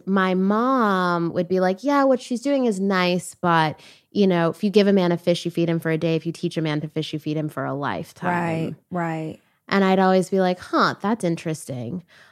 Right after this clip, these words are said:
Speaker 1: And so when I was in Southern Africa, specifically South Africa and Namibia, I was talking to a group of guys, and they were wearing these shoes, and I, uh, they were called Vellies. And I asked them, like, "What's the story of these shoes?"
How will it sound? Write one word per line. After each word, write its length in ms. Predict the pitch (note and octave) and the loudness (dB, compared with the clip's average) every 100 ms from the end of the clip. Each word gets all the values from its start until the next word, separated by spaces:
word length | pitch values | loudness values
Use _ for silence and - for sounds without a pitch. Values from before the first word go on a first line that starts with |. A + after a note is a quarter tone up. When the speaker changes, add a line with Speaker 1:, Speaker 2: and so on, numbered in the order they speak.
| _ _ | _ _
Speaker 1:
And 260 | G#3 A3 A3 | 0 2 2
so 1000 | - - F4 D#4 G#3 F3 D#3+ D#3 D#3+ - _ _ | -4 0 4 6 6 4 0 0 -4 -6 _ _
when 240 | G3 G#3 G#3+ | -2 2 2
I 160 | G#3+ | 4
was 200 | G#3+ G#3+ | 4 2
in 160 | G#3 G3 | 2 0
Southern 380 | F#3 G#3 A3+ G#3 | 0 0 2 2
Africa, 460 | E3 E3 - D#3 | 0 -2 -6 -6
specifically 760 | D#3 F3+ E3+ F3 F3+ F3 E3 D#3+ | -6 -6 -4 -4 -4 -2 -2 -2
South 220 | - E3+ | -4 -2
Africa 240 | F3 F3 F3+ | -2 -2 -2
and 100 | F#3 | -2
Namibia, 420 | E3 D3+ A2+ D3 | -2 -4 -6 -8
I 760 | _ _ _ _ _ _ _ | _ _ _ _ _ _ _
was 100 | G3+ | -6
talking 260 | G3 F#3 G3+ | 0 2 2
to 80 | G3+ | 2
a 40 | |
group 160 | G3 F#3+ | 2 0
of 140 | F#3 | 0
guys, 240 | F3 E3 E3 - - _ | 0 0 -2 -12 -20 _
and 60 | F3+ | 0
they 60 | F3 | 2
were 100 | E3+ | 4
wearing 300 | E3+ E3+ F3 | 2 2 2
these 180 | E3+ - | 0 -2
shoes, 380 | E3 D#3+ D#3 | -2 -2 -2
and 260 | - D#3+ D#3+ - | -4 -4 -4 -4
I, 240 | D#3+ C3 - | -6 -6 -8
uh, 80 | E3+ | -6
they 140 | D3+ E3+ | -4 -4
were 80 | |
called 180 | E3 F#3 | -2 0
Vellies. 420 | F3 G2 F#2+ - - - - - | 0 0 -4 -10 -14 -20 -12 -4
And 140 | F3 | 0
I 140 | E3+ - | 0 0
asked 280 | E3+ E3+ F3 | -2 -2 -2
them, 140 | E3+ | 0
like, 220 | E3+ D#3+ | 0 0
"What's 280 | E3+ G3 - | 2 2 0
the 100 | A3 | -4
story 260 | - G#3+ G#3+ | 0 0 2
of 80 | |
these 140 | A3+ A3+ | 0 -4
shoes?" 580 | - G4+ E4 F3 F3 | 0 4 6 4 0